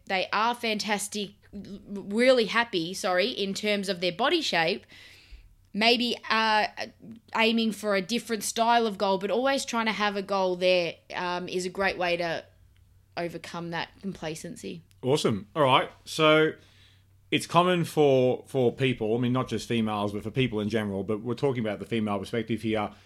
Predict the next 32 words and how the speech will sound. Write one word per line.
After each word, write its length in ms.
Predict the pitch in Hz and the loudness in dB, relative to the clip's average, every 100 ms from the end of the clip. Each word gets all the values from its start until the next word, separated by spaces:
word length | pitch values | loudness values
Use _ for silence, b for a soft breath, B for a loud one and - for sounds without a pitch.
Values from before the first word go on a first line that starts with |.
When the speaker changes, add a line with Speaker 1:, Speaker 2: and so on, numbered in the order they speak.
| B B - | B B -8
Speaker 2:
to 100 | 127 | -4
have 640 | 117 135 131 123 104 - - - - _ _ _ _ _ _ _ _ _ - | 2 4 6 4 0 -8 -20 -20 -20 _ _ _ _ _ _ _ _ _ -4
body 360 | 143 160 151 | 4 6 6
image 380 | 127 110 95 - | 4 2 -2 -4
issues. 640 | 117 - 110 131 202 - - _ _ _ _ b b b b _ _ _ - | -4 0 0 0 -2 -8 -12 _ _ _ _ b b b b _ _ _ -6
Uh, 460 | 117 123 123 127 127 - | 0 2 4 2 -2 -6
have 160 | 123 135 | -4 -2
you 260 | 180 185 | 0 0
had 360 | 147 156 139 127 | 2 2 2 0
any 560 | 143 143 135 135 131 - _ _ _ _ | -2 0 0 0 -2 -4 _ _ _ _
yourself, 720 | - 120 139 151 190 - - - - - | -2 0 4 4 4 -4 -16 -20 -16 -4
you 160 | 135 | 0
know, 140 | 123 151 - - | 0 -2 -8 -4
obviously 240 | 120 127 | -2 -2
since 180 | 113 123 | -2 -2
being 200 | 131 120 | 0 2
a 40 | 113 | 2
teenager, 680 | 135 127 127 117 123 123 - b b b b b - | 2 2 2 2 4 2 0 b b b b b 0
growing 220 | 131 127 | 2 4
up 120 | 120 | 2
into 180 | 131 120 | 2 2
an 60 | 110 | 2
adult, 440 | 101 127 123 - | 4 2 2 -4
have 120 | 123 | -4
you 80 | 123 | 0
had 120 | 139 | 0
any 100 | 120 | 0
struggles 340 | 113 135 135 120 | 0 2 2 2
with 120 | 101 | 2
body 300 | 127 143 139 | 2 2 2
image 240 | 123 98 | 2 0
issues? 720 | 113 - 117 139 170 - - | -2 0 -2 -2 -4 -10 -12